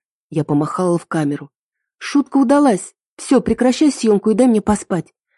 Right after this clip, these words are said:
Я хотела пройти к кровати, но он не позволил мне уйти. "Это не розыгрыш, Эми".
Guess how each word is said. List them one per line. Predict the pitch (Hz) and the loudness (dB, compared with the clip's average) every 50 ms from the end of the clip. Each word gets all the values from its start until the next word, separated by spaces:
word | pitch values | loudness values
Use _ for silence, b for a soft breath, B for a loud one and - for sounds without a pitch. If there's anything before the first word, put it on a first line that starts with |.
| _ _ _ | _ _ _
Я | 143 156 151 | -8 -6 -4
хотела | - 175 170 - 175 165 | -4 -4 -2 0 0 0
пройти | 156 - - 165 160 - - 165 | 0 0 0 0 0 0 -2 -6
к | - | -4
кровати, | - 165 165 160 180 202 196 - 190 | -4 -4 -2 0 0 0 0 0 0
но | 165 170 190 | 2 2 2
он | 196 202 | 2 2
не | 202 208 | 0 0
позволил | 208 220 226 208 190 180 156 151 147 | 0 0 -2 0 0 2 2 2 2
мне | 143 147 156 151 | 2 2 2 2
уйти. | 156 160 160 - - - 143 139 _ _ _ _ _ _ _ _ _ _ _ - | 2 0 0 -2 -6 -14 -14 -14 _ _ _ _ _ _ _ _ _ _ _ -2
"Это | 135 135 139 - 151 147 | 0 0 0 0 0 2
не | 147 151 151 151 | 2 2 2 2
розыгрыш, | 165 170 170 160 131 143 127 147 143 135 - - | 4 4 2 2 2 0 0 0 -2 -2 -2 0
Эми". | 165 160 156 147 135 123 127 - | 0 2 2 2 0 -2 -4 -8